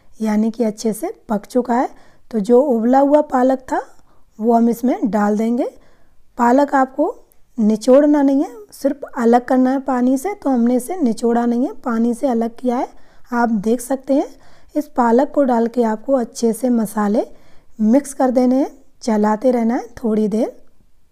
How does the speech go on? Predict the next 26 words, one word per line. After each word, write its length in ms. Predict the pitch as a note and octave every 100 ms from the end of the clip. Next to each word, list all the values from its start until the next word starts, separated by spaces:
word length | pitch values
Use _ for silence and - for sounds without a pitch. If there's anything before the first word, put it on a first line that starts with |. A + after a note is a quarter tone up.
| _ - - - - _ - - - - - - -
तो 80 | C#4+
पालक 400 | C#4 B3 A#3 A#3+ A#3+
को 140 | C4+
हमने 220 | A#3+ B3+
मसाले 520 | B3 A3+ - G#3+ G#3 A3
में 160 | C4
अच्छे 420 | B3+ G#3+ - A#3+ A3
से 300 | A#3 B3+ F#4 -
मिक्स 440 | A#3 G#3 A#3+ C4+ -
कर 180 | B3+ A3
लिया 300 | G#3+ A3+ A3+
है। 260 | G3+ A#3+ F#4 - - - - -
अब 200 | C4 D4
हम 200 | D4 C4+
डालेंगे 540 | A3 G#3+ G#3+ G#3+ A3 G4 - _ _ - - - - - G3+
ये 180 | G#3+
एक 400 | A#3+ - A#3+ A#3 A#3+
कटोरी 460 | A3 A3+ A3 D#4 - - _ G3
मटर। 500 | G3 G3+ G3+ A#3 - - - - _ - _ _ _ - - - - - - - G#3+
मटर 340 | G#3+ A3+ D4
डालने 360 | C4+ B3+ A#3+ A#3+
के 120 | A#3
बाद 260 | A3 A3 A3+
आपको 360 | G#3+ G#3+ - A#3+
इसे 300 | A3 A#3+ A3
भी 180 | A3+